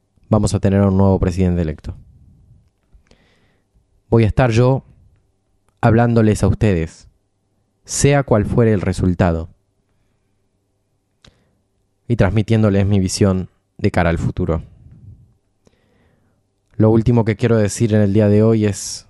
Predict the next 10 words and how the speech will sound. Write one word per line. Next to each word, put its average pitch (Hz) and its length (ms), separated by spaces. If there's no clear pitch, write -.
que 107 160
deseo 113 420
que - 80
el 98 80
comicio 107 420
se 104 120
desarrolle 98 440
con 95 140
normalidad, 92 640
paz, 113 380